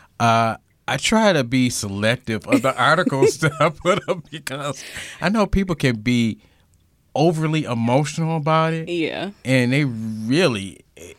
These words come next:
Speaker 1: they really take it to a whole different level that it shouldn't even go.
Speaker 2: Yeah, I don't wanna try and show
Speaker 1: <laughs>
Speaker 2: favoritism.
Speaker 1: Yeah, and, you know, I try to have a balance there, a healthy balance,
Speaker 2: Mm-hmm.
Speaker 1: 'cause, you know, the first character that I was introduced to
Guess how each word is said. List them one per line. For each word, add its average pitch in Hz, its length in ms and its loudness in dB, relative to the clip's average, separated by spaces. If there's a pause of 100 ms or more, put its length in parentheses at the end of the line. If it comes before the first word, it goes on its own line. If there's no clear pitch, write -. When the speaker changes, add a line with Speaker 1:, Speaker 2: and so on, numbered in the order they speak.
Speaker 1:
they 110 160 -6
really 135 320 0
take 123 240 -4
it 117 100 -4
to 120 120 -4
a 92 40 -4
whole 120 220 0
different 113 320 -4
level 107 280 -2
that 98 320 -6
it 101 140 -12
shouldn't 113 280 -2
even 95 320 -4
go. 92 380 -2 (200)
Speaker 2:
Yeah, 151 280 2
I 143 40 -2
don't 165 180 0
wanna 165 200 2
try - 180 2
and 254 120 4
show 240 260 2
Speaker 1:
<laughs> 196 60 0
Speaker 2:
favoritism. 214 680 2 (880)
Speaker 1:
Yeah, 240 260 4
and, 185 200 0
you 196 100 4
know, 202 180 4
I 180 80 0
try 233 200 2
to 220 80 2
have 190 200 2
a 151 80 -2
balance 151 400 -2
there, 156 360 -4
a 117 100 -6
healthy 143 360 -4
balance, 147 360 -2 (160)
Speaker 2:
Mm-hmm. 185 160 -6
Speaker 1:
'cause, 143 460 2
you 131 160 -4
know, 131 200 2
the 107 100 -4
first 160 440 0
character 139 560 -2
that 101 180 -4
I 104 160 -2
was 117 180 -6
introduced 98 680 -8
to 87 320 -6